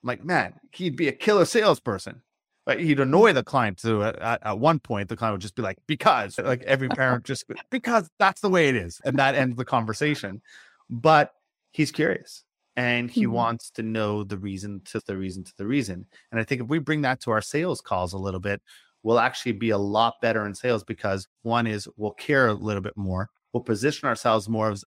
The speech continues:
Speaker 1: as an expert, 'cause the person who asks the most questions on a sales call actually has the most leverage. And we'll be able to figure out whether we could actually, the most important part, whether we could actually help them. A, a
Speaker 2: Mm-hmm.
Speaker 1: buddy of mine, Jeremy Miner, who's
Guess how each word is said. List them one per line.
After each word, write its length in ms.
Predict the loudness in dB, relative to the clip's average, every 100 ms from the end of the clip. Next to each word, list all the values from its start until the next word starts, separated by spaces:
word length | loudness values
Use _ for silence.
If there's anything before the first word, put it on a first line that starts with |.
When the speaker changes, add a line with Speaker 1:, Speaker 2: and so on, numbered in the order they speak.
| -4
Speaker 1:
as 160 | -4 -4
an 100 | -4
expert, 440 | -2 -2 -6 -6 -4
'cause 100 | -6
the 80 | -6
person 320 | -6 -8 -8
who 60 | -6
asks 280 | -4 -4 -4
the 80 | -6
most 240 | -6 -8
questions 480 | -4 -4 -2 -6 -4
on 100 | -6
a 40 |
sales 260 | -4 -4 -2
call 240 | -2 -2
actually 340 | 0 -2 -4 -4
has 260 | -2 -2
the 60 | -4
most 220 | -10 -4
leverage. 480 | 0 2 0 -4 -6 2
And 460 | 2 2 -2 -6 -16 _ _ _ -2
we'll 160 | 0
be 200 | 2 2
able 220 | 2 2 2
to 180 | 0
figure 300 | -2 -2 2
out 160 | 2 4
whether 180 | 4 4
we 120 | 2
could 100 | 4
actually, 320 | 4 2 -4
the 160 | 0 2
most 260 | 4 4
important 460 | 2 4 4 4 0
part, 260 | 0 0 -2 _ _
whether 200 | 2 4
we 140 | 4 0
could 80 | 0
actually 300 | -2 -6 -4
help 260 | -2 -2
them. 180 | -6 -10 0
A, 60 | 0
a 20 |
Speaker 2:
Mm-hmm. 140 | 2
Speaker 1:
buddy 180 | 2 2
of 80 | 2
mine, 200 | 0 0
Jeremy 300 | -2 -2 -2
Miner, 380 | -2 0 -2 -4
who's 240 | -6 -8